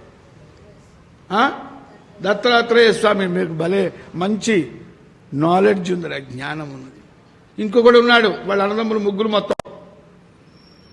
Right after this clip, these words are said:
బ్రహ్మ, విష్ణు, మహేశ్వరుల యొక్క అంశలతో జన్మించారు వాళ్ళు.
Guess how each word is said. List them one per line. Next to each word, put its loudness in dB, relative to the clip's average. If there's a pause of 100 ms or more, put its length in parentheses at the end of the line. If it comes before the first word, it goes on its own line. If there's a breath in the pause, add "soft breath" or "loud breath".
(1160)
బ్రహ్మ, 0
విష్ణు, 0 (260 loud breath)
మహేశ్వరుల 4
యొక్క 6
అంశలతో 6
జన్మించారు 4
వాళ్ళు. 0